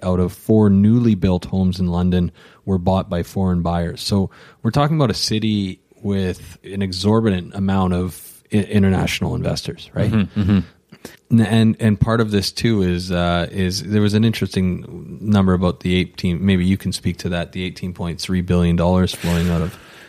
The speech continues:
Speaker 2: Yeah,
Speaker 1: of
Speaker 2: I mean, they're
Speaker 1: China.
Speaker 2: using, they're using, um, stats from a couple years back, but eighteen point three billion dollars flowed out of China in twenty fourteen. That year, half of it went to three, uh, real estate markets,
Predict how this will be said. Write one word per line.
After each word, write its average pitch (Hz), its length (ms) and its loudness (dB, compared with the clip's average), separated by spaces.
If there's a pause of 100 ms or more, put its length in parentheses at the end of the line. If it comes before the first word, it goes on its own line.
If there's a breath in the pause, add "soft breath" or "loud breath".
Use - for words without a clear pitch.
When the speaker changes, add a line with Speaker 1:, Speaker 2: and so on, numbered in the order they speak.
(160 loud breath)
Speaker 2:
Yeah, 175 320 4
Speaker 1:
of - 60 0
Speaker 2:
I 135 40 4
mean, 147 80 4
they're 151 120 4
Speaker 1:
China. 156 120 2
Speaker 2:
using, 135 640 2
they're 123 120 0
using, 123 640 2
um, 101 500 -2
stats 104 340 -2
from 107 140 -4
a 98 60 -4
couple 107 280 -4
years 120 280 2
back, 101 260 -2
but 101 260 -6 (500)
eighteen 131 340 -2
point 113 240 0
three 117 200 0
billion 107 320 2
dollars 104 380 2
flowed 107 380 2
out 104 160 4
of 92 80 -6
China 98 400 -2
in 95 420 -8
twenty 104 320 -2
fourteen. 107 840 -2 (120)
That 107 280 -2
year, 104 180 2
half 104 320 -2
of 101 140 -4
it 95 100 -4
went 95 280 -4
to 90 120 -8
three, 101 720 0 (100)
uh, 95 240 -4
real 101 180 2
estate 98 260 -2
markets, 92 680 -6